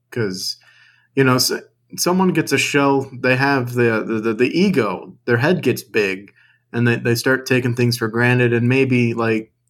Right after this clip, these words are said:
you know, not seeing things in the same light. He has the, that stamina that people who are famous should have, where he can keep up, n-, it's not an act, but he can keep up the, the, the hosting responsibility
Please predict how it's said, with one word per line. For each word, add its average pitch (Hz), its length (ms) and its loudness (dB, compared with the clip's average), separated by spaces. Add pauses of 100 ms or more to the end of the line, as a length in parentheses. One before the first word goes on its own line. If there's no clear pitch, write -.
(440)
you 143 160 -4
know, 98 120 -2
not 120 300 -4
seeing 127 240 -2
things 123 260 -2
in 120 40 -6
the 117 60 -4
same 127 260 -2
light. 147 240 0 (300)
He 202 180 0
has 208 400 0
the, 151 240 0
that 131 220 2
stamina 139 680 0 (100)
that - 340 -8
people 123 540 -2 (460)
who 127 280 0
are 120 160 2
famous 120 400 -2
should 147 260 -2
have, 98 300 -4
where 95 160 -6
he 135 140 -4
can 123 160 -2
keep 139 260 -2
up, 120 260 -4 (600)
n-, 196 180 -4
it's 185 180 -2
not 226 160 2
an 120 100 2
act, 120 340 0
but 131 100 0
he 139 100 2
can 139 140 -2
keep 175 260 -2
up 139 240 0
the, 120 360 2
the, 113 300 -4
the 127 120 2
hosting 151 680 0
responsibility 117 1200 0